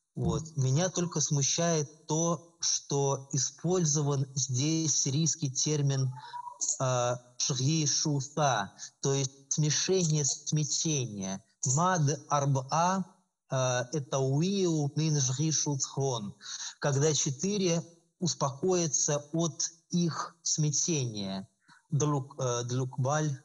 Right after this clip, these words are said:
э, хададе, э, друг против друга. Вот, обычно слово, э, шги шуфа, смятение, имеет характерную аскетическую коннотацию и подразумевает отсутствие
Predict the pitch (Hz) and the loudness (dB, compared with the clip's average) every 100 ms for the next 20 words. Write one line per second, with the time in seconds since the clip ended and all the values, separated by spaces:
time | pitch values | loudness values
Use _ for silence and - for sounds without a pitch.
0 | - 120 120 113 120 127 120 113 95 - | -6 -4 -4 -4 -4 -4 -4 -4 -6 -10
1 | - - - - 113 113 113 131 139 - | -14 -16 -14 -6 -4 -4 -4 -4 -4 -4
2 | 135 131 127 123 131 110 107 92 - _ | -4 -4 -2 -2 -2 -2 -6 -6 -12 _
3 | - _ _ - - - 123 127 135 131 | -20 _ _ -10 -8 -6 -4 -4 -2 -2
4 | 147 151 131 151 131 131 127 127 123 120 | -2 -2 -2 0 0 0 -2 -2 -2 -2
5 | 117 - 127 135 127 135 127 - 185 220 | -2 -2 0 0 0 -2 -4 -2 -2 -2
6 | 226 - - 147 135 131 - 202 190 165 | -4 -6 -4 -2 -2 -2 -2 0 2 2
7 | 147 135 127 - - - 139 147 165 143 | 2 -2 -4 -10 -10 -4 0 2 2 0
8 | - 143 127 - 160 151 139 131 131 - | -2 -2 -2 -2 -2 0 0 -2 -2 -4
9 | 151 131 156 123 - 123 117 123 120 127 | -4 -2 -2 -2 -2 -4 -6 -6 -4 -4
10 | 180 202 - - 127 107 - - - - | -2 -2 -2 -2 -2 -4 -8 -10 -10 -12
11 | _ - 156 156 143 135 123 123 123 120 | _ -2 0 0 -2 -2 -2 -2 -2 0
12 | 147 147 131 - - - 127 - 151 143 | 0 2 0 -4 -6 -4 -4 -2 -2 -4
13 | - 131 127 120 120 | -4 -4 -2 -2 -6